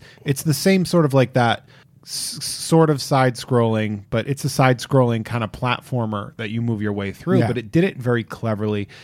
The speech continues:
Speaker 1: It has little bonus games at the end of each level. It's, it's fun.
Speaker 2: And I remember it being the first, like, super social game in that there was, like, four or five people sitting at it at a time.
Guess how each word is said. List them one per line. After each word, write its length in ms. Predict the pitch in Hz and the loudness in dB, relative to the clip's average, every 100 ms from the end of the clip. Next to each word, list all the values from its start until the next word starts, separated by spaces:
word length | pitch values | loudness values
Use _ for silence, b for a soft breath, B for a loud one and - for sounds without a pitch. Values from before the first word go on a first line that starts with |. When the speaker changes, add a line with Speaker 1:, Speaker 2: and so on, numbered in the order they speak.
| B | B
Speaker 1:
It 80 | 139 | 0
has 160 | 127 131 | 2 4
little 160 | 156 | 2
bonus 560 | 120 - 123 123 127 - | 0 0 2 2 0 -4
games 400 | 135 117 117 113 | -4 -2 -2 -4
at 120 | 110 | -2
the 100 | 110 | -2
end 120 | 104 107 | -2 -2
of 80 | |
each 160 | 107 - | -4 -4
level. 340 | 104 98 110 | -6 -4 -4
It's, 280 | 139 147 - | -6 -8 -12
it's 360 | - 156 - - | -6 -6 -6 -10
fun. 460 | - - 247 90 - | -4 0 0 -2 0
Speaker 2:
And 140 | 170 | 4
I 40 | 226 | 6
remember 340 | 262 208 180 | 6 6 4
it 80 | 139 | 4
being 260 | 170 165 | 4 4
the 80 | 143 | 2
first, 400 | 135 190 180 160 | 2 4 4 4
like, 220 | 143 123 | 0 -2
super 640 | - - - 196 202 170 151 | 0 0 4 6 4 4 0
social 540 | - 160 156 147 143 | 2 4 4 4 0
game 520 | 127 139 143 135 120 120 | 0 0 2 2 0 0
in 200 | 135 127 | 0 2
that 300 | 127 123 127 | 2 0 2
there 160 | 135 | 2
was, 200 | 127 123 | 2 0
like, 220 | 139 120 - | 0 -2 -6
four 300 | - 190 175 | 2 4 4
or 20 | |
five 320 | - 147 135 | 2 2 2
people 380 | 156 170 156 123 | 2 2 2 0
sitting 360 | - 139 127 | 0 0 2
at 160 | 123 117 | 0 0
it 100 | 117 | 0
at 120 | 113 | 0
a 60 | 110 | -2
time. 580 | - 196 196 104 95 | -2 0 2 0 -4